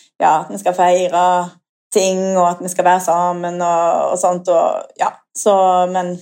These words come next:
alle er nok det, men jeg, jeg kan ikke, pluss at jeg er vel den eneste som har bodd utenfor Stavanger, sånn at det, jeg er jo veldig interessert i å samles alle, for jeg vil jo være med, sammen med alle. Så når jeg kommer til Stavanger, så er det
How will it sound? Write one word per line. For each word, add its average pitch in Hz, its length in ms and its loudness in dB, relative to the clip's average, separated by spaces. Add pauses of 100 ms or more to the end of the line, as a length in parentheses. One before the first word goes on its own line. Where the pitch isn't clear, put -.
(420)
alle 165 360 2
er 156 60 0
nok 160 160 -8
det, 147 200 -4
men 160 200 -6
jeg, 139 160 -8
jeg 180 200 -6
kan 160 140 -6
ikke, 170 240 -2 (640)
pluss 269 200 4
at 240 120 4
jeg 226 140 4
er 247 60 2
vel 220 120 4
den 196 140 2
eneste 180 180 -2
som 220 100 4
har - 60 -6
bodd 202 240 -4
utenfor 202 480 -4
Stavanger, 190 400 0
sånn 185 200 -2
at 185 120 -4
det, 185 140 2 (680)
jeg 202 120 4
er 220 80 4
jo 220 80 4
veldig 185 220 2
interessert 214 540 0
i 202 100 4
å 185 80 4 (100)
samles 185 460 0
alle, 180 280 -2
for 185 140 -8
jeg 185 160 -2
vil 175 160 -6
jo 180 80 -2
være 175 200 -2
med, 190 280 -8
sammen 185 320 -6
med 185 80 -4
alle. 165 300 -2 (480)
Så 196 180 2 (720)
når 170 240 -4
jeg 175 60 -4
kommer 175 180 0
til 175 100 -2
Stavanger, 170 360 0
så 170 140 -4
er 156 80 0
det 156 120 4